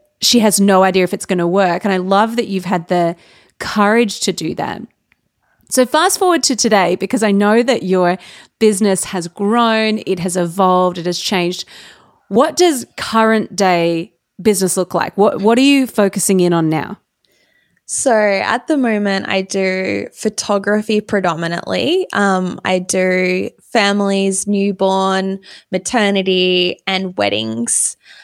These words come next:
Speaker 2: Um, I also do small business shoots, branding shoots,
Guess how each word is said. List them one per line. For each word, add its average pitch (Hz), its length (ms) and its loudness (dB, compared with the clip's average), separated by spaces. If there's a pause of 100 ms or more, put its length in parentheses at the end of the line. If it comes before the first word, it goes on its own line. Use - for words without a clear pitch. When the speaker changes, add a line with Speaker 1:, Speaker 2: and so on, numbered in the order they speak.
(160)
Speaker 2:
Um, 196 200 -2
I 190 100 2
also 269 220 2
do 202 360 2
small - 320 -2
business 254 560 0
shoots, 247 720 0
branding 220 580 0
shoots, 214 800 0